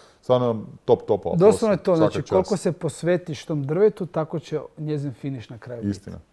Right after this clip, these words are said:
Speaker 1: točno.
Speaker 2: To je isto kao i kod hrane, što se više posvetiš jelu, to će jelo biti bolje.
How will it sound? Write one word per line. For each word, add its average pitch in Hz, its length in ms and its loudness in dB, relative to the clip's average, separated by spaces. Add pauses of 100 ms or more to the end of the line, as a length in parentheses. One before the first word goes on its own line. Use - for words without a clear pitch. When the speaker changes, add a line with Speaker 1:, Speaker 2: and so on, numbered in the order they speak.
Speaker 1:
točno. 92 340 -8 (580)
Speaker 2:
To 170 100 -2
je 175 40 0
isto 160 180 -6
kao 156 160 -8
i 139 60 -8
kod 135 180 -16
hrane, 131 300 -14
što - 140 -10
se 156 160 -10
više 135 160 -10
posvetiš - 580 -18
jelu, 165 280 -4
to - 140 -14
će - 200 -16
jelo 123 140 -12
biti 113 200 -14
bolje. 90 180 -16